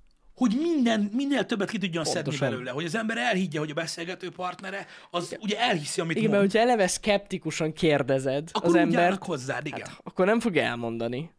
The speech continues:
Speaker 2: Ja, ja, ja. Szóval ez ilyen szempontból teljesen jogos. És hogyha azt nézzük, lehet párhuzamot
Speaker 1: Igen,
Speaker 2: vonni
Speaker 1: hogy
Speaker 2: a
Speaker 1: jó volt
Speaker 2: coviddal.
Speaker 1: ott is látni egyébként
Speaker 2: Igen.
Speaker 1: a másik dolgot. Másik kérdés, hogy nyilvánvalóan,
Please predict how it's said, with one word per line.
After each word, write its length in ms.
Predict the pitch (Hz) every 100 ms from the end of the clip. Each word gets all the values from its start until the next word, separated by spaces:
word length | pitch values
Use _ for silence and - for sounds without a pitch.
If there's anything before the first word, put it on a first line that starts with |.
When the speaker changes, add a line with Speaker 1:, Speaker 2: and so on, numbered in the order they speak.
| _
Speaker 2:
Ja, 220 | - 190 147
ja, 120 | 147
ja. 260 | 139 123 -
Szóval 240 | - 202
ez 120 | 214 -
ilyen 160 | 220 226
szempontból 640 | 233 220 226 214 214 196
teljesen 460 | 220 175 139 - 127
jogos. 320 | 131 151 180 - - - - -
És 60 |
hogyha 220 | 185 175 190
azt 160 | 220 -
nézzük, 500 | 240 208 233 - - _ _ _
lehet 340 | 196 175 247
párhuzamot 560 | - 131 156 160 160 156
Speaker 1:
Igen, 200 | - 165
Speaker 2:
vonni 140 | - 170
Speaker 1:
hogy 100 | 175
Speaker 2:
a 40 |
Speaker 1:
jó 120 | 381
volt 140 | 180 170
Speaker 2:
coviddal. 300 | 175 190 202
Speaker 1:
ott 60 |
is 100 | 190
látni 400 | 156 139 - 156
egyébként 220 | 127 160 147
Speaker 2:
Igen. 100 | 151 - 127
Speaker 1:
a 40 |
másik 240 | 120 -
dolgot. 320 | 127 123 190 -
Másik 400 | 151 180 214 190
kérdés, 360 | 147 131 160 -
hogy 100 | 131
nyilvánvalóan, 800 | 165 139 120 120 135 165 190